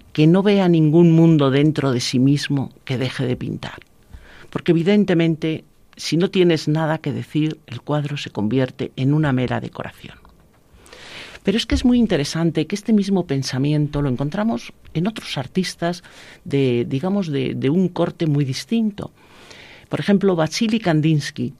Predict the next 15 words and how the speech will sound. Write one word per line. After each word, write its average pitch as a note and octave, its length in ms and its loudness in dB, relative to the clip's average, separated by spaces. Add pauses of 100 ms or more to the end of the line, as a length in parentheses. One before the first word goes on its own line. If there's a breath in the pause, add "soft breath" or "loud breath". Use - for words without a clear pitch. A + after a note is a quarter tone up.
(500 loud breath)
que C3+ 120 -2
es - 180 -4
el G#2 240 -4
padre D3 400 0
de C#3 100 0
la B2+ 100 0
abstracción D3+ 760 -2
lírica, C#3 520 -2 (680 loud breath)
cuando C#3+ 400 0
comienza A3+ 400 0
a - 20 -8
hacer F#3+ 240 -6
sus - 300 -14
pinturas E3 560 -6
abstractas, - 680 -8